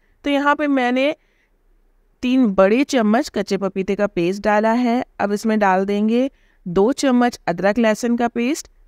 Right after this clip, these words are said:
दो छोटी चम्मच मैं यहाँ पर ऐड कर रही हूँ लेकिन पूरे फुल करके, और साथ ही में एक चम्मच यहाँ पे नमक ऐड कर देंगे।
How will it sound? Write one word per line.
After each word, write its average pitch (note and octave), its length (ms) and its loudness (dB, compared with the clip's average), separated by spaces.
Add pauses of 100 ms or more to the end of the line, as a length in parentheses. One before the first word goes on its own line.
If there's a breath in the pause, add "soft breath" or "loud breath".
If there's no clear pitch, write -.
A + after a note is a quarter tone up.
दो F#3 180 2
छोटी A#3+ 340 0
चम्मच B3 380 2
मैं B3+ 120 4
यहाँ A3+ 200 2
पर A3+ 160 0
ऐड F#3+ 260 2
कर A3 180 -2
रही A#3 160 -2
हूँ E4+ 120 0
लेकिन A#3+ 320 -2
पूरे G#3+ 220 -4
फुल G#3+ 300 -4
करके, A#3 380 -2
और - 280 -2
साथ A3 360 0
ही C#4+ 80 -2
में C4 220 0 (120)
एक A3 160 0
चम्मच A3+ 420 0
यहाँ F#3+ 160 0
पे C#4+ 120 -2
नमक F3+ 360 0
ऐड D3+ 200 -2
कर D3+ 220 -2
देंगे। E3 400 -2